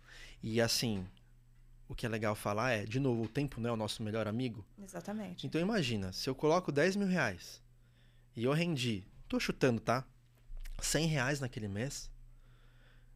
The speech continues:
Speaker 1: num bom investimento, e no outro, e se comparado à poupança, eu, eu tive rendimento de setenta reais. "Ah, Lucas, são só trinta." Tá, mas pega trinta todo mês.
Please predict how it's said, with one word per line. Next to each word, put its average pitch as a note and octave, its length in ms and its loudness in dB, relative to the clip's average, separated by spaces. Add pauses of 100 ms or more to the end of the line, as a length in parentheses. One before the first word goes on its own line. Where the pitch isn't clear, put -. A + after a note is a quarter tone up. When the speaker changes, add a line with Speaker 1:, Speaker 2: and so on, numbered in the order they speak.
(120)
Speaker 1:
num A#2 300 0
bom A2+ 180 2
investimento, A2+ 720 0
e B2 60 -2
no A#2+ 100 2
outro, C#3+ 260 -2
e B2 320 -4
se - 240 -4
comparado C#3 400 2
à B2+ 40 0
poupança, B2+ 440 2
eu, B2 220 0
eu B2 80 -8
tive C#3 240 0
rendimento C3+ 380 2
de - 80 -8
setenta D#3+ 400 -2
reais. A2 360 0 (280)
"Ah, E3 80 2
Lucas, D3+ 240 2
são C3+ 100 2
só E3+ 140 -2
trinta." D3+ 520 -2 (300)
Tá, - 80 -10
mas A#2+ 160 -4
pega - 300 -8
trinta C3+ 320 4
todo A#2+ 220 -2
mês. - 460 -4